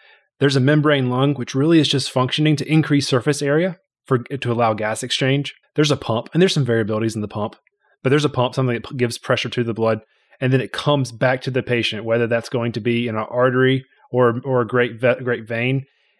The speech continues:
And really, wherever that blood is being drawn from and then where it's being placed back is going to decide if you're V A or veno-arterial or V V or veno-venous.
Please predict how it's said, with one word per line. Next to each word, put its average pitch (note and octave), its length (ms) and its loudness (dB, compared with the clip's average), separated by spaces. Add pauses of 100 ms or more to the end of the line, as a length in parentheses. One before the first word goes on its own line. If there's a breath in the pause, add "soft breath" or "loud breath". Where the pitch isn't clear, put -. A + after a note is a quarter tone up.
And A#2+ 120 0
really, F3+ 300 4
wherever D3 720 2
that D3 240 4
blood C#3+ 220 4
is C3 100 0
being C3 180 2
drawn B2 320 2
from F#3+ 340 2
and C3 140 -4
then A#2+ 200 0
where C3+ 180 2
it's C3 140 -2
being B2+ 180 0
placed - 460 -4
back B2+ 360 -2
is A2 160 -10
going A#2+ 280 -2
to C3+ 80 -4
decide A2+ 420 -2
if A#2 140 -6
you're A2 200 -4
V A2 360 -4
A B2+ 220 0
or B2 120 0
veno-arterial B2+ 800 0
or A#2+ 400 0
V A#2+ 280 0
V B2 280 2
or G#2 80 0
veno-venous. G2+ 960 -4